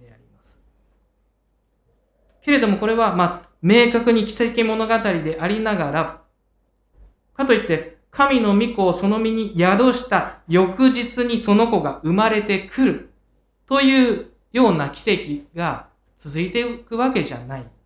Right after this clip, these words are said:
す。<clears throat> マリアがこの天使の知らせを聞いたのは、そもそもその場にいて、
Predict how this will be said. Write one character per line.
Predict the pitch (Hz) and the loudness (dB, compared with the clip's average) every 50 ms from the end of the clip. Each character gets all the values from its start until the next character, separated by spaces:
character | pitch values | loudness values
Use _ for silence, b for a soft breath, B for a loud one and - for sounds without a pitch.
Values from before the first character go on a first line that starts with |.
| _ _ | _ _
す。 | - - - _ _ _ _ _ _ _ _ _ _ _ _ _ _ _ _ _ _ _ _ | -20 -20 -20 _ _ _ _ _ _ _ _ _ _ _ _ _ _ _ _ _ _ _ _
<clears throat> | - 196 202 214 - _ - 220 220 170 143 | -20 -20 -20 -20 -18 _ -8 -6 -6 -2 2
マ | 226 254 | 4 6
リ | 269 254 226 | 6 6 6
ア | 208 | 6
が | 208 202 | 4 2
こ | 202 226 | 2 0
の | 226 226 233 | 0 0 0
天 | 233 262 254 247 | 2 2 4 4
使 | 240 - 202 | 2 2 2
の | 196 180 175 | 2 2 0
知 | 180 - | 0 0
ら | 202 208 208 | 0 0 0
せ | 208 208 226 | 0 0 0
を | 208 190 180 - | 0 0 -2 -2
聞 | - 202 208 202 | -2 -2 -2 -2
い | 202 | -2
た | - 208 208 | -2 -2 0
の | 202 170 160 175 | 0 0 0 0
は、 | 190 175 139 139 - - _ _ _ _ _ _ _ _ _ _ _ _ _ | 0 0 -2 -4 -8 -16 _ _ _ _ _ _ _ _ _ _ _ _ _
そ | - - 277 | -6 0 2
も | 269 262 | 4 4
そ | 262 226 | 4 4
も | 196 175 | 4 2
そ | 170 - 202 | 4 4 4
の | 214 233 226 | 4 4 4
場 | 240 240 | 4 2
に | 233 233 233 | 2 2 2
い | 226 233 - | 0 0 0
て、 | 247 233 233 - | -2 -2 -2 -6